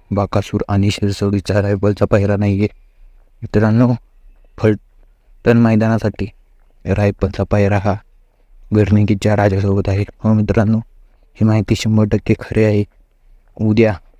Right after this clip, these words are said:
स्वराज्य केसरी मैदानात घरणिकीचा हिंद केसरी राजा आणि शिरसोडीची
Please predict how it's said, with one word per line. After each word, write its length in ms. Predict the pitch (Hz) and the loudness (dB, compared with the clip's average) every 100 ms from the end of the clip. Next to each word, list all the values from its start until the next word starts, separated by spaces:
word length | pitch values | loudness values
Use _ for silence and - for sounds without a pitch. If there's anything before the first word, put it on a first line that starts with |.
| - | -8
स्वराज्य 320 | 113 110 107 | -2 0 0
केसरी 340 | 113 104 - 110 | -2 -2 -2 0
मैदानात 420 | 110 101 104 90 - - - - _ - | 2 0 0 -4 -8 -20 -20 -20 _ -6
घरणिकीचा 640 | 110 101 107 107 104 - - _ | -2 0 0 0 0 -2 -4 _
हिंद 280 | - 113 113 | -6 -2 0
केसरी 400 | 110 110 - 104 - _ - - - | 0 -4 -2 -4 -4 _ -20 -20 -4
राजा 380 | 113 113 104 107 - | 0 0 0 -2 -2
आणि 220 | 101 104 | -2 -2
शिरसोडीची 680 | - - 110 117 113 - 101 | -2 -2 -2 0 -2 -2 -8